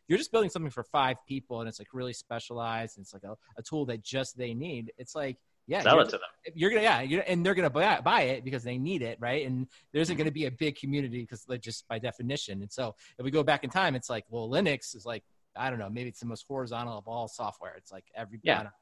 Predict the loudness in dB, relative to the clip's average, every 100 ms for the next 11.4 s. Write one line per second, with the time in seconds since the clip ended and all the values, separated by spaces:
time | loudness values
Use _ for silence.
0 | _ -12 -8 2 4 8 8 8 6 -4
1 | -18 0 4 6 4 0 -2 0 2 2
2 | 0 -2 0 2 2 0 -2 -6 -6 -4
3 | 0 0 0 -6 -8 -12 -2 -2 -2 -4
4 | -2 0 0 -2 -4 -6 -6 -10 -10 -8
5 | -6 -4 -4 -4 -8 -8 -8 -8 -8 -10
6 | -12 -8 0 2 2 0 -6 -8 -8 -10
7 | -12 -8 -8 -8 -12 _ _ _ -10 -8
8 | -4 0 0 -2 -4 -8 -8 -8 -6 -4
9 | -4 -6 -10 -8 -4 -2 2 2 2 -2
10 | -2 -4 -8 -10 -12 -14 -20 -16 -10 -10
11 | -4 2 4 4